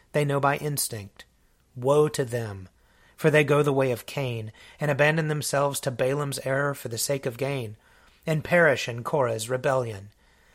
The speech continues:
These are blemishes on your love feasts, while they feast with you without fear, feeding themselves. They are waterless clouds carried along by the winds, autumn trees without fruit, twice dead, uprooted,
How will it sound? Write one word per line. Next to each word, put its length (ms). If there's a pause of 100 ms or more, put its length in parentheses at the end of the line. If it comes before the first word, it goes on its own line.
(120)
These 180
are 120
blemishes 520
on 140
your 140
love 260
feasts, 720 (380)
while 160
they 160
feast 360
with 140
you 180
without 360
fear, 340
feeding 420
themselves. 800 (560)
They 100
are 120
waterless 600
clouds 640
carried 320
along 360
by 120
the 100
winds, 540 (500)
autumn 320
trees 440
without 280
fruit, 380
twice 400
dead, 500
uprooted, 720